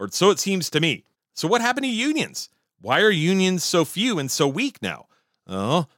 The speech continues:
I'll tell you what. Reagan and his shitty presidency did definitely have a lot to do with that, but so did McCarthyism during the nineteen fifties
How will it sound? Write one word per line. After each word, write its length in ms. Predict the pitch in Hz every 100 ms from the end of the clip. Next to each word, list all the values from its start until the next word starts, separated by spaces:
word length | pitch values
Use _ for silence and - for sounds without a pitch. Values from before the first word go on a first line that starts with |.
| _
I'll 100 | -
tell 180 | - 73
you 100 | 78
what. 260 | 151 175 - _ _ _ _
Reagan 580 | 98 95 110 180 262 240 _ _ _
and 140 | - 78
his 160 | 80
shitty 500 | - - - 202 135
presidency 720 | - 151 165 151 95 - 98
did 380 | 95 143 143 101
definitely 380 | 131 127 120 95
have 160 | 95 80
a 40 |
lot 380 | 82 90 92 -
to 100 | 110
do 160 | 120
with 80 | 139
that, 220 | 104 135
but 160 | 185 -
so 240 | - 185
did 180 | 175 180
McCarthyism 880 | 160 - 160 202 214 151 135 165 165
during 280 | 131 123 117
the 60 |
nineteen 360 | 107 95 - 101
fifties 560 | - 220 - 151 160